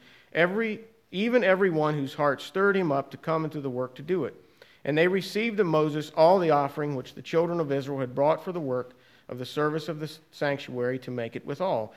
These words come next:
And they brought yet unto him free offerings every morning.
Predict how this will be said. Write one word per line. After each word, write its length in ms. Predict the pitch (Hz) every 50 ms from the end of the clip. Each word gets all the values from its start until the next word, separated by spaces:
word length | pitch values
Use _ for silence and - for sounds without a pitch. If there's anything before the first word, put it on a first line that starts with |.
| - - - - _ _
And 140 | 131 139 139
they 220 | 135 131 120 - - _ _
brought 440 | - 147 151 170 196 226 220 - -
yet 320 | 165 151 156 156 156 156 -
unto 260 | - 156 160 175 180 170
him 320 | 143 147 131 123 123 131
free 440 | 127 - - 160 170 185 214 214 214
offerings 680 | 180 202 208 214 208 - 143 135 131 131 123 - - _ _ _ _ _ _ _
every 380 | 160 175 208 214 202 208 214 196
morning. 440 | 180 185 202 190 151 131 110 101